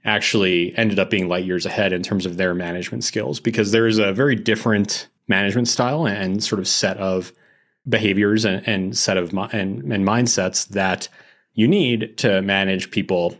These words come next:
who are not in the same room or even in the same city as you, right?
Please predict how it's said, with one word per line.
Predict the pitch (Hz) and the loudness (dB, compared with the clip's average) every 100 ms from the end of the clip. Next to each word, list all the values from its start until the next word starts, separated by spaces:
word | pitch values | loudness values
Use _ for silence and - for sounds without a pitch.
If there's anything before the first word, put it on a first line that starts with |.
| - | -4
who | - 117 | 2 2
are | 98 | 2
not | 92 90 95 - _ | 0 0 -2 -8 _
in | - | 0
the | 110 | 0
same | 90 107 95 90 87 - - | 0 0 0 -2 -6 -12 0
room | 113 110 104 | 2 4 2
or | 101 101 | 2 0
even | 98 | 0
in | 92 | 0
the | 101 | 0
same | 107 95 | 0 0
city | - 123 95 | 0 2 0
as | 87 | -2
you, | 90 87 110 - | -6 -10 -12 -4
right? | 101 151 | -2 -2